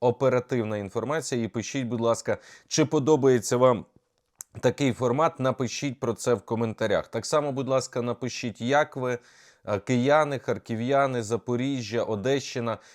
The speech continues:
всі, хто минулої ночі зазнали, е, ударів ракетно-дронових, як ви тримаєтеся, як настрій, е, за-, заряд і запал до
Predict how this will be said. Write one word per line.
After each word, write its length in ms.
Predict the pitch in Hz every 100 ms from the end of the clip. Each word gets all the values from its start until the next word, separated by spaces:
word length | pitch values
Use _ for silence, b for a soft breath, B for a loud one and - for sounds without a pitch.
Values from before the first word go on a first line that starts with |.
| B
всі, 320 | - - 165
хто 560 | 147 - 139 135 123 - _ _ _ _ _ _ -
минулої 520 | 110 131 143 135 127 120
ночі 340 | 127 120 120
зазнали, 600 | 107 110 120 120 113 110
е, 100 | 101 b b b -
ударів 680 | 110 120 123 147 151 139 120
ракетно-дронових, 1000 | 117 - 107 113 98 117 110 107 101 -
як 300 | 117 120 110
ви 100 | 107
тримаєтеся, 840 | 95 113 135 143 127 - 113 -
як 280 | 110 107 -
настрій, 600 | 120 127 123 - 110 101 b b b b -
е, 80 | 101
за-, 440 | 98 131 123 117 -
заряд 560 | 104 110 135 135 120 -
і 100 | 110
запал 520 | 107 107 127 123 110
до 340 | 92 113 104